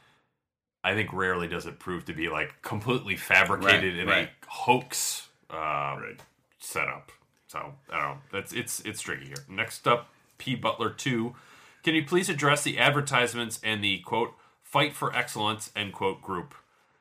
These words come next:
Speaker 1: I think that explaining away the facts by referring to their anonymous nature is bogus and seems like sidestepping of the valid arguments they present."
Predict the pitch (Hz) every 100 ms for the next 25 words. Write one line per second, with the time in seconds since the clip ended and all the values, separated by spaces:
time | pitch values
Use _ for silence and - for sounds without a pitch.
0 | _ _ - 117 185 175 151 139 - -
1 | 143 147 143 131 131 117 110 123 127 -
2 | 113 107 107 - 123 123 120 120 104 101
3 | 104 101 110 123 120 - 110 117 117 101
4 | 92 85 117 120 87 - - - 95 92
5 | - 127 123 107 90 - 117 120 117 -
6 | 123 143 110 92 87 78 98 107 120 110
7 | 95 98 104 104 - 90 - 80 71 78
8 | -